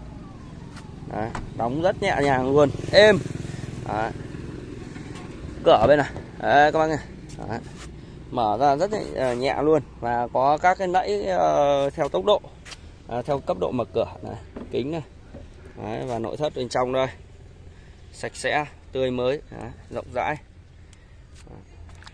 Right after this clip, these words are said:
Cái ghế đằng trước của chiếc xe C X năm này, à, bên phụ thì cũng là được sử dụng, à, ghế nhớ. Thế nhưng mà, à, ghế điện,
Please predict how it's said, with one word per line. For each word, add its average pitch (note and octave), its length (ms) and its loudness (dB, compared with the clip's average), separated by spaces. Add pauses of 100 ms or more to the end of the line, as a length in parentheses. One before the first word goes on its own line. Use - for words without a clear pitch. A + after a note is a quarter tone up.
(2250)
Cái F#3+ 100 2
ghế F#3+ 200 8
đằng F#3+ 180 8
trước C4 240 6
của C3+ 280 8
chiếc G3+ 200 2
xe F#3+ 360 8
C - 20 0
X F3+ 280 6
năm F3 320 4
này, C#3+ 340 8
à, C3+ 160 10
bên D#3+ 220 6
phụ F#3+ 360 4
thì B2+ 140 2
cũng F#3 360 -2
là B2 460 4
được C3+ 140 0
sử A#2+ 220 -4
dụng, B2+ 300 -4
à, A#2+ 440 2 (720)
ghế D3 140 0
nhớ. D#3+ 320 4 (160)
Thế F3 100 -6
nhưng E3 220 -2
mà, B2+ 240 -2
à, C3 280 0
ghế C3+ 400 0
điện, F#3+ 240 4